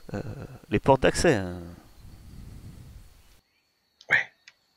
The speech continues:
Speaker 2: En tout cas, il faut qu'on sorte d'ici parce que c'est blindé de ra-, de, je sais pas, ouais, des raptors. Je sais pas, dans le film, c'était ça, mais là, euh, ça ressemble.
Speaker 1: Oh, bon, oui, moi, je,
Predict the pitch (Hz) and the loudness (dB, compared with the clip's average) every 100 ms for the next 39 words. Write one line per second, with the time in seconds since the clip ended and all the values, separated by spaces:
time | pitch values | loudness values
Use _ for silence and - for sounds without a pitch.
0 | _ _ _ _ _ _ - - - - | _ _ _ _ _ _ -20 -12 -10 -4
1 | 104 101 - - 87 - 92 - 95 101 | -2 -2 -4 -4 -2 -2 -4 -6 -6 -6
2 | 92 - - 92 - 82 82 87 90 104 | -8 -12 -12 -8 -8 -6 -6 -6 -8 -8
3 | 87 73 - 80 78 71 76 - - - | -8 -8 -8 -8 -8 -10 -12 -14 -16 -20
4 | - - _ - - - _ - 156 151 | -20 -20 _ -16 -16 -20 _ -6 -4 -4
5 | - - - 107 - - 87 82 82 110 | -8 -8 -4 -4 -4 -8 -8 -8 -2 -2
6 | 92 - 92 95 85 78 87 87 113 147 | -2 -2 -2 -2 -2 -4 -4 -4 -6 -8
7 | 147 - - 92 85 - _ _ _ _ | -6 -4 -2 -2 -4 -14 _ _ _ _
8 | _ _ _ _ _ _ _ _ _ _ | _ _ _ _ _ _ _ _ _ _
9 | _ - 113 107 101 98 107 98 92 95 | _ 6 8 10 10 8 6 4 2 0
10 | - | -2